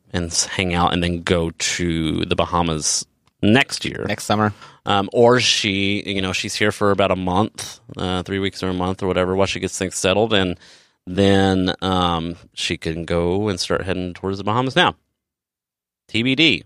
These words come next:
Speaker 1: It's kinda really cool because it's, like, the, it's very much how we've lived the majority of our li-, or the majority of our lives, but the majority of the, our lives together, um, is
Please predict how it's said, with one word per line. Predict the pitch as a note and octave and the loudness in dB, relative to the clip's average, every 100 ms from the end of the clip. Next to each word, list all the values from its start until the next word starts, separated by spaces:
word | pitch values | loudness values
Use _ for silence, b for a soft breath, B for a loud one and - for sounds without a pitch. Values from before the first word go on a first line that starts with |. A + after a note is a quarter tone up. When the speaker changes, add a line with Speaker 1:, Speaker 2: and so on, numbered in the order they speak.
| - | -8
Speaker 1:
It's | G#2 - | -8 0
kinda | D#3 D#3+ | 2 4
really | D3+ C3 | 6 4
cool | - E3 | 4 4
because | B2 A#2+ G#2 | 4 0 0
it's, | F#2+ - | -4 0
like, | G2+ F#2 - | 0 0 -6
the, | F#2+ | -4
it's | E2+ - | -4 -10
very | F#2 - A2 A#2+ A2+ | -20 -8 -2 0 0
much | A2 G#2+ - | -2 -2 0
how | G#2+ | 0
we've | G2+ F#2 | 0 -4
lived | F#2+ G2+ F#2+ | -2 0 -2
the | F#2 | -6
majority | F#2 G2+ G2+ | -4 0 0
of | F#2 | 2
our | F#2 | 2
li-, | G#2 C3 | 4 2
or | F#2 | 0
the | E2+ | -6
majority | D2+ E2 F2+ E2 D#2 | -10 -12 -10 -10 -8
of | |
our | F2 | -4
lives, | F#2+ G2 | -4 -4
but | - G2 | 0 -2
the | - | -2
majority | F#2+ G2 G2+ | -6 -2 -2
of | F2+ | -2
the, | F#2 | -4
our | G#2 G2 | -2 -2
lives | F#2+ F#2 | -2 -4
together, | F2+ C#3+ E3+ B2+ B B B B B - | -2 2 4 2 B B B B B -2
um, | G#2+ G#2 F#2+ - - | 2 4 2 -2 -6
is | F#2+ F#2+ F2 - | -4 -4 -6 -12